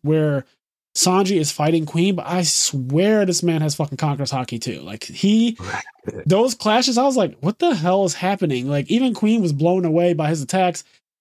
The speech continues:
Speaker 1: and he was just, like you said, kinda zero diffing him at a point. Like, it got really bad.
Speaker 2: Yeah,
Speaker 1: Queen's
Speaker 2: he
Speaker 1: very strong.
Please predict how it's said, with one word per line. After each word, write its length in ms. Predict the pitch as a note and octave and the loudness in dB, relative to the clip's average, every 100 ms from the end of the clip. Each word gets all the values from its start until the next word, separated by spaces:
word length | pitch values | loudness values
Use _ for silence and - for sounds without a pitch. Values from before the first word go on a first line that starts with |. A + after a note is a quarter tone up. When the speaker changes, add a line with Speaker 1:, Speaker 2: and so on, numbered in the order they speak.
| _ - | _ 0
Speaker 1:
and 120 | F#3 | 2
he 100 | B3 | 4
was 140 | G4+ | 2
just, 140 | E4+ B3+ - | 0 -2 0
like 160 | F3+ | 0
you 100 | F#3 | 2
said, 260 | A3+ C4+ D#3+ | 0 0 0
kinda 240 | - G#4+ | 0 0
zero 280 | E3 F#3+ G3 | 2 2 2
diffing 300 | D3+ G3+ F#3+ | 2 0 -2
him 120 | E3 | -2
at 80 | D3+ | -2
a 60 | B2+ | -4
point. 340 | E3 B2 G#2+ | -4 -4 -4
Like, 120 | D3 | -4
it 120 | E3 B3 | 0 2
got 260 | D#4+ D#3 | 0 0
really 340 | D#3 F3+ F#3+ D#3+ | 2 2 2 2
bad. 340 | D3+ A2 G2+ _ _ _ _ _ C#3 | 0 -4 -10 _ _ _ _ _ -2
Speaker 2:
Yeah, 80 | - | 0
Speaker 1:
Queen's 280 | C#4 C#4+ | 2 2
Speaker 2:
he 120 | D#3 C3 | 0 0
Speaker 1:
very 260 | F#3 F#3+ | 2 2
strong. 440 | - D3+ A#2 A2 | 0 -4 -6 -8